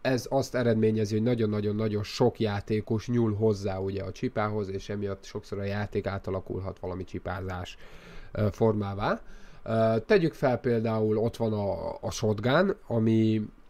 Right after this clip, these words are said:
amiről azt érzékeljük, hogy lőnek egyet, és már halottak vagyunk, és azt se tudjuk, hogy mi történt.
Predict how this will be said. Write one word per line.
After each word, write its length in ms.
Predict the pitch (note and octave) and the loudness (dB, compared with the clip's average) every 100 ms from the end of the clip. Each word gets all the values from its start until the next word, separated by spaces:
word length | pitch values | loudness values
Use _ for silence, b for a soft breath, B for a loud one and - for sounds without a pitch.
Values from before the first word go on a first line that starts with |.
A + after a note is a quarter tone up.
| - | -2
amiről 420 | B2 C3 C3 C3 | 6 8 8 8
azt 200 | C#3+ - | 6 4
érzékeljük, 600 | B2 A#2 - A2 A2 G#2+ | 2 2 2 2 2 2
hogy 240 | A2+ G#2+ | 0 0
lőnek 460 | A2+ C#3+ D#3 C3 - | 2 2 4 2 0
egyet, 320 | A2 G#2+ G#2 | 0 0 -2
és 160 | G#2 - | -4 -2
már 140 | A2 | -4
halottak 480 | G2+ G#2 G2+ A2+ - | 0 -2 -2 -4 0
vagyunk, 320 | A#2 C3+ D3 | 0 0 0
és 160 | A#2+ A#2 | -2 -2
azt 100 | G#2+ | -4
se 140 | G#2+ | -2
tudjuk, 300 | A#2 G#2+ A2 | 0 2 2
hogy 140 | G#2+ A2 | 4 4
mi 100 | D3+ | 6
történt. 520 | G3 F#3+ - A#3+ | 8 8 8 6